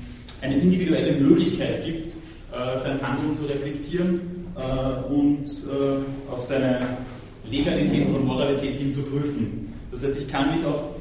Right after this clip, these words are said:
gegen ein Ethos stellen und gegen ein bestimmtes Ethos handeln, weil es so etwas wie Autonomie gibt. Diese Autonomie ist übrigens von den Neukantianern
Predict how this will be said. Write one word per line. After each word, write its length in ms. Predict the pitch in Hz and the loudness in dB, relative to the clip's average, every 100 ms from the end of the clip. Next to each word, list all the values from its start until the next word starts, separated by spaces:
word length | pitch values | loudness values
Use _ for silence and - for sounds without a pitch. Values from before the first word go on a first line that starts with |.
| - - | -12 -2
gegen 220 | 160 165 | 2 4
ein 180 | 135 120 | 4 2
Ethos 380 | 123 110 107 - | 0 0 0 0
stellen 340 | - 123 143 | 0 0 0
und 100 | 135 | 0
gegen 220 | 139 139 139 | 0 0 2
ein 180 | 131 | 0
bestimmtes 420 | 127 127 143 135 131 | 0 0 0 -2 -4
Ethos 300 | 127 135 123 | -4 -4 -2
handeln, 280 | 131 147 | 0 2
weil 120 | 135 127 | 2 0
es 140 | 135 | 0
so 80 | 135 | -2
etwas 240 | - - | -2 -2
wie 120 | 139 135 | -4 -2
Autonomie 720 | 156 - 160 143 147 143 151 | -2 -2 -2 0 2 2 2
gibt. 320 | 120 - - - - | 0 -2 -4 -8 -12
Diese 240 | 120 127 - | -8 -6 -4
Autonomie 1000 | - - 160 - - 127 123 127 190 - - - - - - | -2 -2 -2 -2 -4 -2 2 2 2 0 -4 -8 -12 -14 -10
ist 140 | - - 131 | -8 -8 -6
übrigens 280 | 139 139 143 | -2 -2 -2
von 120 | 135 | -2
den 140 | 135 | 0
Neukantianern 840 | 127 - - 131 120 123 113 120 | 0 2 0 -2 -2 0 0 -2